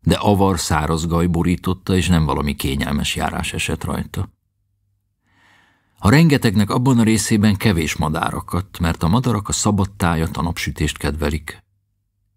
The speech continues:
Néha-néha azonban fenyegető morgás hallatszott a sűrűből. A fák közt nyilván valamiféle vadállat rejtőzködött.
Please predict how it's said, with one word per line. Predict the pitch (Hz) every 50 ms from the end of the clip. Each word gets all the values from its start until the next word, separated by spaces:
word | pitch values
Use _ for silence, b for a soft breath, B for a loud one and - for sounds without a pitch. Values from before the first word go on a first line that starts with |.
| _ _ _ _
Néha-néha | - - 82 123 143 131 101 85 90 101 95 92 87
azonban | - - 95 90 95 85 78 80 80
fenyegető | 78 - - 107 95 87 76 71 73 73 - - 76 73
morgás | 78 87 82 73 76 69 - 65 69 73 - -
hallatszott | - 73 71 69 69 - - - 71 - -
a | -
sűrűből. | - - - 78 80 - - - - 62 - 76 78 85 87 - _ _ _ _ _ _ _ _ _ _ _ _ _ _ _ _ _ _ _ _ _ _ _ _ _ -
A | 90
fák | - - 101 90 -
közt | - - 80 -
nyilván | - 87 78 76 80 80
valamiféle | 80 76 78 80 80 78 73 - 76 73 80
vadállat | 73 78 78 76 71 62 71 76 80 78 -
rejtőzködött. | - 76 76 73 - - 76 - - - 73 73 80 82 - - - - -